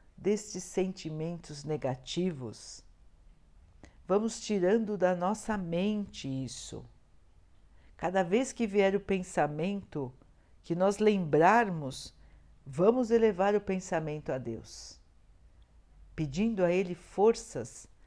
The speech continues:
para que nós possamos superar, parar de pensar naquilo, parar de pensar naquela pessoa que nos prejudicou, parar de pensar em quem nos agrediu.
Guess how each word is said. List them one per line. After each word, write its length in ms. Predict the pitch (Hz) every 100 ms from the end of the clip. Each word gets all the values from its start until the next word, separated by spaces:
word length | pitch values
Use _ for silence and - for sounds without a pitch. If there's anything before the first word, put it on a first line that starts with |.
| - -
para 180 | - 180
que 120 | 190
nós 240 | 175 196 226
possamos 580 | - 202 - 208 220 214
superar, 880 | - - 247 - 247 240 156 143 139 - - - - - - - - - _ _ _ -
parar 440 | 165 185 180 208 233
de 160 | 208
pensar 600 | 226 233 208 - 202 214
naquilo, 680 | 226 214 - 160 147 123 123 - - - - - -
parar 340 | 170 175 220
de 160 | 202 208
pensar 540 | 214 202 - 175 190
naquela 420 | 196 185 - 202
pessoa 400 | 202 165 - 190
que 120 | 190
nos 200 | 185 185
prejudicou, 920 | - 180 180 175 165 180 - 127 117 - - - - -
parar 380 | 156 165 208 240
de 140 | 202
pensar 500 | 214 220 202 - 202
em 80 | 196
quem 300 | 190 208 220
nos 220 | 220 208
agrediu. 720 | 208 190 208 190 143 143 127